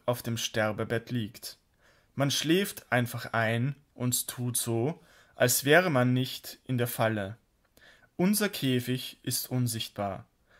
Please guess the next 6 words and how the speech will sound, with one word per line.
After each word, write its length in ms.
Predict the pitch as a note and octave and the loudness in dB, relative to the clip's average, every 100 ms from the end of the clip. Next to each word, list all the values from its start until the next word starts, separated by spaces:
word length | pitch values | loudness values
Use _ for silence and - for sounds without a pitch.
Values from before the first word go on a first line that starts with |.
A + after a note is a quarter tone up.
| _ _ | _ _
Ein 180 | - B2+ | 0 2
elektrischer 680 | B2 C3 D#3 - F3 F3 D#3 | 4 2 0 -4 -4 -4 -2
Zaun 560 | - A#2 G#2+ A2+ A#2+ - _ - | 0 2 2 0 -4 -8 _ -2
der 120 | B2+ | 0
Angst. 540 | G#2+ G#2+ F#2 - - - _ _ _ _ _ _ _ _ _ _ _ _ _ _ _ _ _ _ _ | 0 -2 -6 -8 -10 -16 _ _ _ _ _ _ _ _ _ _ _ _ _ _ _ _ _ _ _
Flucht. 640 | - D3+ C#3+ - - - | -6 0 0 0 -10 -14